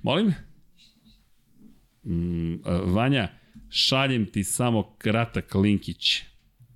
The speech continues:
Evo nešto sam posla-, u, u tri D sam poslao, kuku.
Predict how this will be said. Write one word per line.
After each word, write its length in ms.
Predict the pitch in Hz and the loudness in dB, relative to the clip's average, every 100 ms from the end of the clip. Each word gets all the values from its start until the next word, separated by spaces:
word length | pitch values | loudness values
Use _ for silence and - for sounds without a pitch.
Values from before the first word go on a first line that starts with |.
| - _ _ _ _ - | -20 _ _ _ _ -2
Evo 280 | 120 127 120 | 2 4 2
nešto 280 | 117 - 101 | 0 -4 -6
sam 220 | 104 92 | -2 0
posla-, 360 | - 98 - - | 2 2 2 2
u, 320 | 127 98 85 104 | 4 4 2 0
u 120 | 101 | -2
tri 240 | - 113 | 0 -2
D 180 | 101 98 | -2 -4
sam 180 | - 78 | -6 -16
poslao, 360 | 76 76 80 | -16 -16 -18
kuku. 440 | - - 78 - | -20 -16 -18 -18